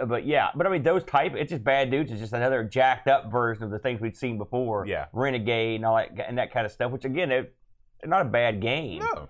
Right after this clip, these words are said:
Speaker 2: no.
Speaker 1: You know, I don't, I don't know what year Final Fight came out.
Speaker 2: No, I
Speaker 1: But
Speaker 2: think
Speaker 1: I
Speaker 2: that
Speaker 1: mean,
Speaker 2: was later. I think
Speaker 1: yeah,
Speaker 2: that
Speaker 1: but I'm
Speaker 2: was
Speaker 1: saying
Speaker 2: later.
Speaker 1: those games,
Speaker 2: Mm-hmm.
Speaker 1: those kind of, uh, go that way and beat up everything.
Speaker 2: Mm-hmm.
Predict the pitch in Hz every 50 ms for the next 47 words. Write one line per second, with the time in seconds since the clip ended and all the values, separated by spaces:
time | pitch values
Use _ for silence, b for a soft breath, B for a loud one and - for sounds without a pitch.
0 | - - 113 135 120 - - - - 120 117 117 147 196 185 151 151 156 131 -
1 | 160 196 180 147 131 117 127 131 123 - - 127 139 160 143 113 - - 107 95
2 | 90 - - - 104 98 98 98 95 92 87 90 98 - - _ b b b b
3 | b b 98 104 104 107 104 110 110 107 107 107 98 - 90 92 92 90 80 -
4 | - - - 101 - 120 110 113 127 139 135 - 180 147 131 143 156 175 175 127
5 | 131 156 151 151 151 - - 160 175 165 - - 170 165 147 127 131 131 - 143
6 | 156 156 139 131 151 160 156 135 143 143 143 110 135 143 139 131 127 120 101 131
7 | 135 135 139 143 135 135 127 107 113 107 110 113 107 107 107 110 101 - 113 110
8 | 101 101 92 90